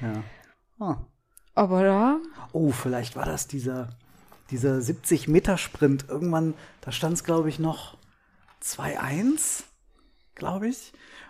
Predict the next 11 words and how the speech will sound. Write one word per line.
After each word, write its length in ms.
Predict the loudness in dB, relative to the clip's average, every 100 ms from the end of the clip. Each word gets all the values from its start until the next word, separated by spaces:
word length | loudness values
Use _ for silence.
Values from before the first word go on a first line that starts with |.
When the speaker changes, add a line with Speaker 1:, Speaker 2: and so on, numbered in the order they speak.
| -8
Speaker 1:
Und 120 | -2 0
dann 160 | 0
ist 220 | -2 0
der 120 | 0 0
irgendwann 460 | 0 0 0 0
bis 240 | 0 0 0
zum 180 | 0
eigenen 380 | 0 -2 0 -2
Strafraum 520 | -2 -8 -12 -4 -4
mal 120 | -4 -4
zurückgewetzt 880 | -4 -4 -4 -4 -4 -4 -4 -6